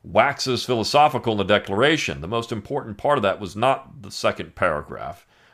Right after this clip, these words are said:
but the last paragraph. Jefferson essentially stole that language from the first paragraph from George Mason. And you would see a lot of the Virginians,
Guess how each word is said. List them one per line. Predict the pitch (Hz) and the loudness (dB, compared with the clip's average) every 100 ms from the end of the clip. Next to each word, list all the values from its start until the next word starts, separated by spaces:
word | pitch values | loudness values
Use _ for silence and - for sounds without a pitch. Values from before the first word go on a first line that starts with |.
| - | 2
but | 110 - | 2 4
the | |
last | 131 120 117 151 165 - | 4 8 8 8 4 -4
paragraph. | - 76 64 - - - _ _ _ _ | -4 -4 -6 -12 -16 -18 _ _ _ _
Jefferson | - 127 127 120 | 2 4 2 -2
essentially | 110 - 107 - 101 | -2 -2 -2 -2 -6
stole | - - 123 110 110 104 | -4 4 6 8 6 4
that | 98 90 | 4 2
language | 98 95 95 92 92 | 2 0 0 -4 -6
from | 95 | -10
the | 90 | -8
first | - 120 107 | 2 2 2
paragraph | 95 73 73 90 | -4 -4 -4 -8
from | - 135 | -8 -2
George | 117 123 120 | 2 2 2
Mason. | 139 131 - _ _ - - _ _ _ _ _ _ _ _ _ _ - - _ - - _ | 2 2 -2 _ _ -20 -20 _ _ _ _ _ _ _ _ _ _ -20 -20 _ -20 -20 _
And | 143 143 | 2 2
you | 143 147 | 4 2
would | 131 | 2
see | - 226 | 2 6
a | 208 | 8
lot | 135 135 | 10 10
of | 131 | 10
the | 120 113 120 - | 6 2 -2 -10
Virginians, | 120 107 92 113 117 87 90 90 - | -2 -2 0 0 0 -2 -6 -8 -10